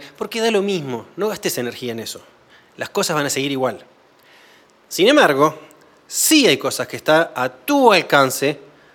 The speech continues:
crear, modificar o hacer, ¿no? Por ejemplo, usar un paraguas o sincerar el precio de una propiedad. En realidad, hablar con el propietario, explicarle y que el propietario tome una decisión. Entonces, mi sugerencia es que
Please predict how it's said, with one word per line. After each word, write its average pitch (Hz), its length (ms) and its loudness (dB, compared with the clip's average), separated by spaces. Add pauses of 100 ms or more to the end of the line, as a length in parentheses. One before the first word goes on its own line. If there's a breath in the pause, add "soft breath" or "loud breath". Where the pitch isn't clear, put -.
(100)
crear, 175 640 4 (220 loud breath)
modificar 131 880 -2 (160)
o 110 100 -10
hacer, 107 320 -6
¿no? 165 220 -6 (540 soft breath)
Por 123 100 -8
ejemplo, 151 520 2 (100)
usar 120 220 -6
un 110 60 -10
paraguas 131 600 2 (280 soft breath)
o 147 140 0
sincerar 131 460 -2
el 123 80 -4
precio 127 240 -8
de 113 60 -8
una 113 120 -8
propiedad. 131 580 0 (480 loud breath)
En 110 60 -16
realidad, 135 540 0
hablar 127 420 0
con 135 100 -2
el 120 60 -2
propietario, 127 400 -4
explicarle 151 560 0 (160)
y 104 80 -20
que 113 120 -12
el 98 40 -12
propietario 110 400 -8
tome 117 140 -8
una 113 120 -8
decisión. 120 480 0 (1000 soft breath)
Entonces, 170 380 -2
mi 127 120 -4
sugerencia 180 480 0
es 156 60 -4
que 147 200 -2